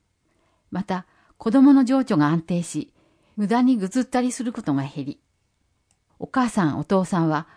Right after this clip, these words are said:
子育てしやすくなります。心身の健全な発育のために。子供が健康に育つために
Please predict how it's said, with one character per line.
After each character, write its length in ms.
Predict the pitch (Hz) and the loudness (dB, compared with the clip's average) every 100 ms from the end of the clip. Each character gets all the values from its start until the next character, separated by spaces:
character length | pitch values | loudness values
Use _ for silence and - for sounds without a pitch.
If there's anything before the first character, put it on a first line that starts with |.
| _ _ | _ _
子 140 | - - | -20 -10
育 240 | 233 233 | -2 -2
て 120 | 240 | -2
し 160 | 214 214 | -4 0
や 100 | 220 | -2
す 140 | - | -2
く 80 | 220 | 0
な 120 | 175 | 2
り 140 | 147 135 | 2 -2
ま 120 | 143 | -4
す。 200 | - _ _ _ _ _ _ _ _ _ _ _ _ _ _ _ _ _ | -12 _ _ _ _ _ _ _ _ _ _ _ _ _ _ _ _ _
心 260 | 285 277 | 4 6
身 100 | 269 196 | 6 2
の 140 | 160 | 2
健 260 | - 226 202 | 2 2 4
全 200 | 220 208 | 4 4
な 80 | |
発 280 | 202 180 - | 2 -4 -2
育 180 | 214 170 | -2 0
の 100 | 147 | -2
た 140 | 143 | -2
め 140 | 135 139 | -6 -6
に。 160 | 139 - _ _ _ _ _ _ _ _ _ _ _ | -8 -12 _ _ _ _ _ _ _ _ _ _ _
子 120 | 202 | 0
供 220 | 240 254 | 4 6
が 120 | 247 | 4
健 220 | 254 262 254 | 4 4 6
康 120 | 214 | 4
に 60 | 156 | 2
育 260 | - 196 | 0 -4
つ 120 | 196 | -2
た 100 | 220 | -2
め 100 | 180 | 0
に 220 | 170 180 | 0 -4